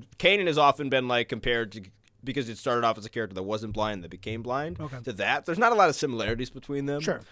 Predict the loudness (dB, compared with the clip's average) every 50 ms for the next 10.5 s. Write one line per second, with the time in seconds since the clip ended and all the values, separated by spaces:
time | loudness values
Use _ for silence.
0 | -12 _ 0 2 4 4 4 4 6 8 8 10 10 10 10 10 10 12 12 12
1 | 10 10 8 6 6 6 6 6 6 6 2 2 0 -2 -2 0 -2 -4 -4 -4
2 | -4 -4 -4 -6 -8 -6 6 8 10 10 10 8 6 6 6 6 6 6 4 6
3 | 8 10 10 10 12 12 12 12 12 12 12 12 12 12 12 12 10 8 4 2
4 | 4 4 4 4 2 -2 0 2 4 4 4 2 0 0 0 0 0 0 0 -2
5 | -2 -2 -2 -2 -4 -4 -8 -10 _ _ _ _ _ -14 -12 -12 -12 -12 -16 -18
6 | -20 -20 -18 -16 -16 -18 -18 -20 0 2 4 8 10 10 12 12 10 10 6 0
7 | 2 4 4 4 6 4 0 -2 -2 0 2 2 2 2 0 -2 -2 0 0 0
8 | 0 0 -2 0 2 2 0 0 -2 -6 -6 -6 -2 0 2 4 4 2 0 -2
9 | -2 -2 -2 -2 -4 -4 -4 -6 -8 -10 _ _ -20 -20 _ _ _ -10 -8 -6
10 | -6 -4 -6 -6 -8 -8 -10 -10 -12